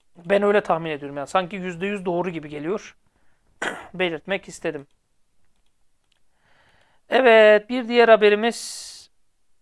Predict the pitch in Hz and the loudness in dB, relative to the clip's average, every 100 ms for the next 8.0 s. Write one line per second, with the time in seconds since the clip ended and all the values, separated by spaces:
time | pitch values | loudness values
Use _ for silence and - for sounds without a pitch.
0 | _ _ _ _ - 208 240 226 202 220 | _ _ _ _ 2 4 6 6 4 2
1 | 208 220 208 208 202 - 208 196 202 190 | -2 0 2 0 -2 -4 -2 -2 -2 0
2 | 190 - 190 170 165 165 202 - _ 220 | -2 -2 -4 -4 -6 -2 -2 -4 _ -4
3 | - 247 180 165 - _ _ _ _ _ | -4 -4 -2 -2 -4 _ _ _ _ _
4 | _ _ _ _ - 190 254 196 - - | _ _ _ _ 2 2 -4 -10 -14 -6
5 | 220 233 226 247 214 208 202 208 214 247 | -2 -2 0 -2 -2 -2 -2 -2 0 -2
6 | - 233 220 196 - 165 147 - 127 - | 0 0 0 0 -2 -4 -6 -14 -20 -18
7 | - 147 156 156 160 170 156 143 127 - | -14 -10 -10 -10 -12 -12 -10 -10 -12 -18